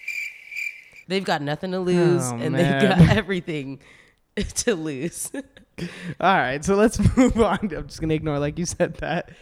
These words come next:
Speaker 2: Um, let's move on to players that are actually returning back to their teams, unlike Antonio Brown, who got booted off.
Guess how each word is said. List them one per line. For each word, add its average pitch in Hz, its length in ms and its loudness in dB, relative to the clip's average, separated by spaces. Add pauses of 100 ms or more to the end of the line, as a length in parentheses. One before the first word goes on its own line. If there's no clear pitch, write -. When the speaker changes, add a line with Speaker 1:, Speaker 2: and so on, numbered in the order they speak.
(340)
Speaker 2:
Um, 165 440 -2
let's 180 200 0
move 190 220 2
on 175 220 2
to 165 220 0
players 156 360 0
that 151 120 -2
are 147 60 0
actually 143 280 -4
returning 147 840 -4 (260)
back 123 280 -2
to 120 100 -8
their 113 140 -8
teams, 117 380 -12
unlike 110 300 -12
Antonio 117 380 -12
Brown, 113 240 -10
who 120 80 -10
got 113 280 -10
booted 135 280 -6
off. 120 240 -6